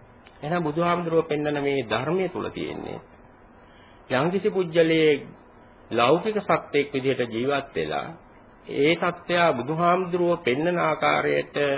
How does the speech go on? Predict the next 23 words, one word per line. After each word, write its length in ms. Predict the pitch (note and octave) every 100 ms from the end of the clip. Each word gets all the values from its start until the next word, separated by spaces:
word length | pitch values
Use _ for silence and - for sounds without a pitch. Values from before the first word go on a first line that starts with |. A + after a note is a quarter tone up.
| - - - -
ශික්ෂාවක් 680 | - C3+ - - G3 F3+ -
තුලින් 380 | - F#2 E2 F#2 - - - - - - - - - -
ලෝකෝත්තර 640 | B2 D#3+ G3 A#3+ A#3+ A3 G#3
භාවයට 420 | F3+ F3+ E3+ E3+
පත් 300 | E3 B2+ -
වෙන්න 260 | C#3+ D3 C#3+ - - - -
යනවා 460 | A2 C3 D3 A#2
නම් 300 | F2 D#2+ G#2 G3 - - - - -
ඒ 200 | D3 E3+ D#3
යන්නේ 360 | B2+ B2 B2+ B2+ - - - -
ඔන්න 200 | C3 C#3+
ඔය 160 | C#3 C3+
ක්‍රමයටයි. 720 | - G#2 G2+ G2 - - - - - - - - - - - - - - -
ඉස්සෙල්ලාම 560 | C3+ - D3+ D3 C#3 C#3
මැරෙන්නේ 580 | B2+ A#2+ B2+ B2+ B2+ A#2
ලෞකිකත්වයේ 880 | A2+ B2+ E3 F#3+ F3+ D#3+ - - C#3+
මැරෙන්න 460 | A#2+ B2 C3 A2 E2
ඕනේ. 380 | C2+ F2+ - - - - - - -
මුලින්ම 420 | B2+ D3 F3 E3+
මරා 340 | D3 C3+ B2+ B2
ගන්න 280 | A#2+ A#2 A#2
ඕනේ 200 | A2+ A2+
ලෞකිකත්වය 680 | A2 A2 - A2 G#2+ -